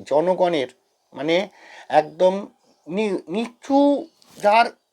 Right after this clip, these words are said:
একদম আর্থিক অবস্থা খারাপ সেখান থেকে আরম্ভ করে, মানে সমাজের একদম নিম্ন আয়ের যে সমস্ত মানুষ আছেন তাদের থেকে আরম্ভ করে আর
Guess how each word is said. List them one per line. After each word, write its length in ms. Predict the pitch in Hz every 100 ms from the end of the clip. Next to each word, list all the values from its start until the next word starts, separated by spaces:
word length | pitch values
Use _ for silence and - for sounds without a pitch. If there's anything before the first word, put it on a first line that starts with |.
| -
একদম 340 | 185 202 214
আর্থিক 420 | - 175 - 220
অবস্থা 380 | 202 196 - 190 -
খারাপ 420 | 151 156 156 -
সেখান 480 | - 170 180 214 196
থেকে 240 | 190 185
আরম্ভ 420 | 170 147 165 165 156
করে, 220 | 143 139
মানে 240 | 143 151 156 - - - -
সমাজের 580 | 165 170 180 185 196 190 - - - -
একদম 420 | 175 180 196 208
নিম্ন 640 | 180 185 214 214 220 226 240 247 247 233 -
আয়ের 580 | 175 208 254 269 262
যে 140 | 240 226
সমস্ত 440 | - 208 190 -
মানুষ 400 | 185 156 170 170
আছেন 320 | 170 - 190
তাদের 380 | 185 175 160 202 214
থেকে 220 | - 190 170
আরম্ভ 460 | 160 170 175 175 -
করে 280 | 180 196 196 - - -
আর 380 | - 165 175 -